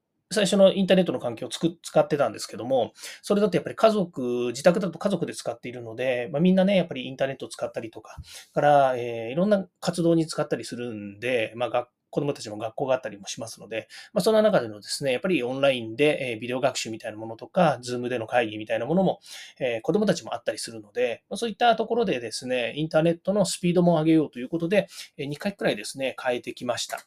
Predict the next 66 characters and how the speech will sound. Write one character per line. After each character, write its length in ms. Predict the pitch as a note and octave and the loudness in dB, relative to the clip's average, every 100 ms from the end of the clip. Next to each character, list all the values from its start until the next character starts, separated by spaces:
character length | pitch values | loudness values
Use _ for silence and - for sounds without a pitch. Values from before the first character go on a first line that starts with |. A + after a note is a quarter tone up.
| - | -6
ま 80 | |
あ、 20 | F3+ | -2
こ 80 | |
う 20 | G#3+ | -2
い 40 | |
っ 20 | |
た 100 | G#3 | -2
で 60 | D3+ | -4
す 140 | - | -2
ね、 120 | D3+ | -2
リ 100 | C#3+ | 0
モ 120 | D3 D#3 | 0 -2
ー 20 | |
ト 100 | D#3 | -2
環 320 | - D#3+ D3 | -2 -4 -4
境 240 | D3 C3 | -4 -4
の 220 | D3+ G#3 - - - | 2 2 0 -8 -10
最 180 | - C3 | -2 -2
適 180 | - - | -2 -6
化 120 | C3 | -4
と 80 | G3 | 0
い 20 | |
う 20 | |
の 60 | F3 | -2
も 100 | G#2+ | -2
あ 60 | |
り 80 | G#2 | -8
ま 80 | - | -16
す 160 | - | -12
ね。 120 | D3+ D3+ | -10 -10
そ 100 | F#3+ | -4
れ 40 | |
か 80 | F#3+ | 0
ら 40 | |
リ 80 | F#3 | 2
モ 120 | A#3 | 2
ー 20 | D4+ | 0
ト 100 | E3+ | -2
で 80 | |
の 140 | C#3+ B2 | -2 -4
チ 200 | - F3+ | 2 4
ー 40 | |
ム 80 | F#3 | 4
ビ 120 | F#3+ | 4
ル 120 | E3 | 2
デ 80 | B2+ | 2
ィ 40 | A2 | -4
ン 40 | |
グ 80 | G#2+ | -8
と 80 | A#2+ | -10
い 60 | |
う 40 | A2+ | -10
こ 80 | |
と 80 | B2+ | -10
で、 80 | C3 | -6
こ 60 | D#3 | -6
れ 60 | |
は 20 | |
会 180 | - D#3 | -2 -2
社 80 | E3 | 0
の 80 | D#3+ | -2
こ 80 | D#3+ | -4
と 120 | A#2+ | -6
な 100 | G2+ | -10
の 100 | G#2 | -12
で、 300 | B2+ A#2+ | -6 -6